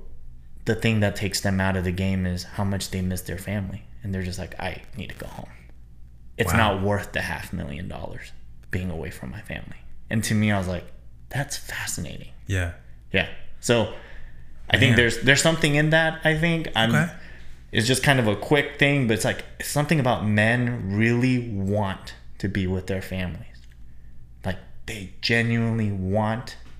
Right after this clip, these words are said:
Speaker 1: it's not even just like they, a man needs a woman. It's like
Speaker 2: Right.
Speaker 1: they want it, and they,
Speaker 2: Yeah.
Speaker 1: they think about it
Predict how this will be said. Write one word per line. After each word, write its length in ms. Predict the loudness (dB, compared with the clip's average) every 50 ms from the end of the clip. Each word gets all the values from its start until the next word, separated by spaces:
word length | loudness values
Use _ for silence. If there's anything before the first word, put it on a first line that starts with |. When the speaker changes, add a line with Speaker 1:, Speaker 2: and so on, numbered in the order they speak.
| -12 -12 -12 -14 -14 -6
Speaker 1:
it's 100 | 0 2
not 140 | 4 4 6
even 160 | 4 4 4
just 160 | 2 2 2 2
like 220 | 0 0 -2 -2
they, 180 | -2 -2 -2 -2
a 100 | -2 0
man 480 | 0 2 2 4 4 4 4 2 2
needs 460 | 2 2 2 2 2 2 0 -4 -8 -4 0
a 60 | 2 2
woman. 260 | 4 4 2 2 0
It's 100 | 0 -2
like 220 | -4 -4 -6 -10 -16 -18 -16 -8 -2
Speaker 2:
Right. 220 | 0 2 2 4
Speaker 1:
they 80 | 2 2
want 720 | 0 -2 -2 -2 -2 0 2 2 2 2 0 -2 -4 -6
it, 80 | -8 -10 -10 -10 -10 -8
and 160 | -6 -4 -2
they, 80 | -2 0
Speaker 2:
Yeah. 160 | 0 0 0 -2
Speaker 1:
they 140 | -6 -8 -6
think 220 | -6 -6 -6 -6 -6
about 240 | -4 -4 -4 -4 -4
it 100 | -6